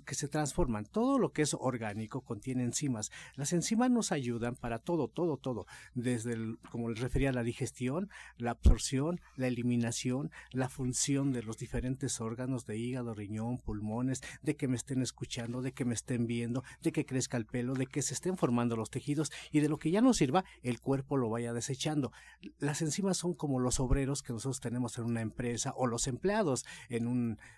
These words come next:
pues sí, sí, en, en alguna oficina que nosotros tenemos. Sí tenemos, digamos, la parte tecnológica, que eso es lo que va a ayudar, y lo que va a hacer que se mueva, que todo esto funcione bien, vienen siendo los empleados o lo que son los obreros. Bueno, las enzimas es lo que hacen dentro de nuestro cuerpo.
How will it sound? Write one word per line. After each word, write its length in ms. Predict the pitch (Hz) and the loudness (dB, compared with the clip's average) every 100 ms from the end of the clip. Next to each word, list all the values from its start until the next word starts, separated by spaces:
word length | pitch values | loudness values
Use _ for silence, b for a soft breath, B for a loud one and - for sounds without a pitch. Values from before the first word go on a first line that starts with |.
| - | -2
pues 140 | 214 | 0
sí, 140 | 175 139 | 2 0
sí, 220 | - 202 | 0 0
en, 180 | 123 - | -2 -4
en 320 | 123 117 113 | -2 0 -2
alguna 520 | 117 120 135 127 104 | -2 0 2 2 2
oficina 420 | 113 - - 131 | 4 4 4 0
que 100 | - | -2
nosotros 220 | 113 131 - | -4 -4 -4
tenemos. 440 | 117 117 139 - B B B | -4 -2 -2 -4 B B B
Sí 260 | - 208 | 0 2
tenemos, 540 | 226 175 120 117 113 - | 2 2 2 0 -2 -4
digamos, 320 | 113 110 110 | -4 -2 -2
la 80 | 110 | -4
parte 260 | 107 107 | -4 -6
tecnológica, 680 | 113 120 120 120 107 131 156 | -8 -4 -2 -2 -4 -8 -8
que 160 | - 101 | -8 -8
eso 180 | 101 113 | -6 -4
es 40 | |
lo 100 | 113 | -6
que 100 | - | -4
va 80 | 110 | -4
a 40 | |
ayudar, 340 | 113 117 113 131 B B B | -2 -2 -2 -4 B B B
y 220 | 214 214 _ _ - | 0 -2 _ _ 0
lo 200 | 135 127 | 4 4
que 140 | - | 2
va 100 | 127 | 0
a 40 | 156 | 2
hacer 180 | 208 - | 0 0
que 140 | 180 | 0
se 160 | - 120 | 2 2
mueva, 400 | 113 110 113 127 | 2 0 -2 -6
que 160 | - | -6
todo 180 | - 160 | -2 -2
esto 180 | 170 165 | 0 2
funcione 540 | - 123 - 143 131 | 2 2 0 2 4
bien, 260 | 113 120 160 B B | 4 0 -2 B B
vienen 300 | 117 120 123 | 0 2 0
siendo 260 | - 113 110 | 0 -2 -2
los 220 | 101 - | -4 -6
empleados 640 | 104 127 120 131 147 - | -4 -2 -2 -2 -4 -4
o 180 | 110 120 | -2 0
lo 160 | 127 107 | 0 -2
que 60 | |
son 160 | - 110 | -4 -4
los 160 | 107 - | -2 0
obreros. 380 | 131 208 156 | 2 4 2
Bueno, 220 | - 110 107 B B | 0 -2 -2 B B
las 260 | 131 151 151 | -2 0 2
enzimas 500 | 139 - 151 143 139 | 0 2 2 0 -2
es 100 | 131 | -2
lo 120 | 131 | -2
que 100 | - | -2
hacen 240 | 127 123 | -4 -4
dentro 300 | 117 120 120 | -4 -4 -4
de 60 | 107 | -4
nuestro 260 | 104 - 117 | -4 -6 -4
cuerpo. 380 | 123 110 110 | -4 -4 -6